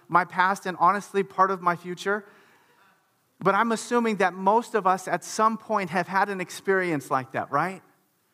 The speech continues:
Where we have seen what someone else has, we've seen who they are and what they're becoming, and maybe there has been, like, this little voice in our head that wishes that we were more,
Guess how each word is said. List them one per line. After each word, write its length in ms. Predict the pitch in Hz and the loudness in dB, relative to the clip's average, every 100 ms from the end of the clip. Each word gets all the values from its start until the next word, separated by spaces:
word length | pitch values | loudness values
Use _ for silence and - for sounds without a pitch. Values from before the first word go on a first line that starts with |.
| _ _ _ _ | _ _ _ _
Where 140 | 151 170 | 0 2
we 200 | 185 208 | 2 2
have 180 | 196 - | 0 -4
seen 540 | - 208 214 233 226 | -6 -2 0 0 0
what 160 | 180 - | -2 0
someone 340 | 208 202 196 | 0 0 2
else 200 | 185 185 | 0 -2
has, 720 | - 190 185 196 202 - - _ _ _ _ _ _ | 0 2 2 0 -4 -10 -20 _ _ _ _ _ _
we've 200 | 165 180 | -2 -2
seen 360 | - - 220 214 | -2 -2 0 0
who 240 | 156 220 | 0 0
they 180 | 208 196 | 2 2
are 580 | 170 180 190 208 214 196 _ | 4 4 6 4 0 -6 _
and 120 | 160 165 | -6 0
what 160 | 196 | 0
they're 80 | 214 | 2
becoming, 560 | 196 196 202 202 202 - - _ | -2 -2 -2 -2 -6 -8 -20 _
and 220 | 165 170 | -4 -2
maybe 320 | 190 214 226 208 | 0 0 -2 0
there 200 | 202 202 | 0 0
has 200 | 208 160 | -2 -2
been, 180 | 202 | -2
like, 220 | 190 190 196 | 0 -2 0
this 200 | 185 196 | 0 2
little 180 | 214 | 0
voice 340 | 165 175 202 202 | 0 0 0 0
in 60 | |
our 80 | 165 | -4
head 320 | 165 185 180 | 0 0 0
that 220 | 175 156 160 | -2 -4 2
wishes 520 | 196 202 214 185 151 | 0 2 -6 -8 -2
that 240 | 165 135 | -2 -2
we 420 | 151 185 185 180 - _ _ _ | -6 -4 -4 -6 -10 _ _ _
were 160 | 139 151 | -4 -2
more, 480 | 143 131 117 - | -2 -4 -4 -12